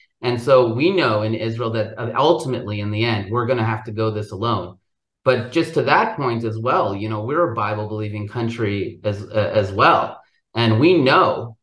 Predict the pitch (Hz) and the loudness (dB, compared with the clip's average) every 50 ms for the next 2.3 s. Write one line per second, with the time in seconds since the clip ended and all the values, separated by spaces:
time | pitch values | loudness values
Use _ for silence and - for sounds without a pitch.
0 | _ _ - 110 113 110 110 110 110 123 117 110 104 104 117 120 123 120 117 110 | _ _ -4 -2 -2 0 0 0 -2 -2 -2 -4 -2 0 2 2 2 2 0 -2
1 | 104 117 110 104 98 95 95 - - - 123 131 135 - - - - _ _ _ | -2 -2 -4 -4 -4 -6 -8 -8 -6 -2 -2 0 0 -2 -4 -8 -16 _ _ _
2 | _ _ - 98 98 | _ _ -12 -10 -6